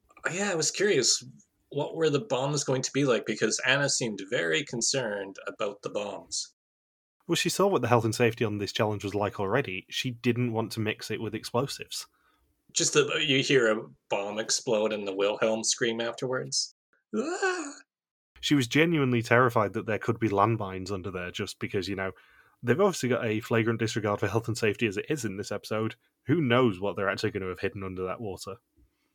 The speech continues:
Speaker 1: Well, when Pepijn was swimming back with that last tube, if he was holding it in his hand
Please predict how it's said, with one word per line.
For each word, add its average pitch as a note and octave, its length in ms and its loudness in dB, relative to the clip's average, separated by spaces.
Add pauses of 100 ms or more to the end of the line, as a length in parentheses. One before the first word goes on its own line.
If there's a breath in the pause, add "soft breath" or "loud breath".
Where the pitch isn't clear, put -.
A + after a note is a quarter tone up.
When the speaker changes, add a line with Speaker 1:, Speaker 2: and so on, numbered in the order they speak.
(100)
Speaker 1:
Well, F3 440 0
when D#3 280 0
Pepijn E3 420 0
was D#3+ 180 0
swimming D3+ 280 0
back C#3 260 2
with - 120 2
that A#2 200 2
last B2+ 400 0
tube, C3+ 480 4 (380)
if C3+ 160 0
he C#3+ 80 4
was C3 160 4
holding D3 300 8
it D3+ 80 0
in C#3 60 -2
his B2 240 2
hand A#2+ 500 0